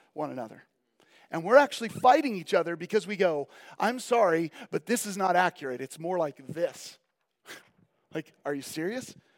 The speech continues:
Are you serious? So we disagree with people, and then what do we do?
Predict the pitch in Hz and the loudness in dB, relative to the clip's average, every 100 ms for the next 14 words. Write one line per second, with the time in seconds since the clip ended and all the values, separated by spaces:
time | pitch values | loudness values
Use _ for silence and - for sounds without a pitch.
0 | _ _ - 151 147 247 233 147 113 - | _ _ -8 -8 -8 -4 -2 -2 -6 -14
1 | _ - - - - 277 254 185 214 220 | _ -20 -20 -14 6 8 8 6 2 -2
2 | 202 254 262 202 302 320 - 190 190 226 | -4 -4 -4 0 0 0 -4 -8 0 2
3 | 254 233 277 262 262 240 240 233 285 160 | 4 4 2 4 2 0 -6 -4 -2 -4